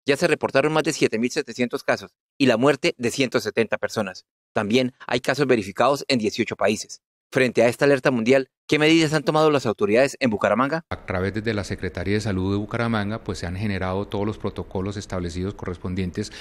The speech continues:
Speaker 2: a tratar de lograr, eh, concientizar al sector, eh, de la asegurador o prestador de servicios para que a través de ellos empiecen a tener unas recomendaciones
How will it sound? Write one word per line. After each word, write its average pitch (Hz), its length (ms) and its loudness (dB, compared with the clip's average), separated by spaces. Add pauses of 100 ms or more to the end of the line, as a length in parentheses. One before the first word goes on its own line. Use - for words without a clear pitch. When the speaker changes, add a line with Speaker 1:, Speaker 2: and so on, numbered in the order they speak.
(220)
Speaker 2:
a 104 160 -6
tratar 95 340 -4
de 107 140 0
lograr, 98 600 -2
eh, 92 540 -2 (140)
concientizar 101 880 -4 (340)
al 92 440 -2
sector, 104 840 -2
eh, 98 180 -2
de 90 160 -4
la 87 200 -4
asegurador 95 800 -2
o 101 100 -4
prestador 95 460 -2
de 104 100 -2
servicios 117 540 -2 (320)
para 101 260 -2
que 98 240 -4
a - 140 -8
través 101 360 -2
de 120 220 2
ellos 110 320 -2
empiecen 101 380 -6
a 107 100 -6
tener 95 380 -6 (360)
unas 110 280 -2
recomendaciones 107 800 -4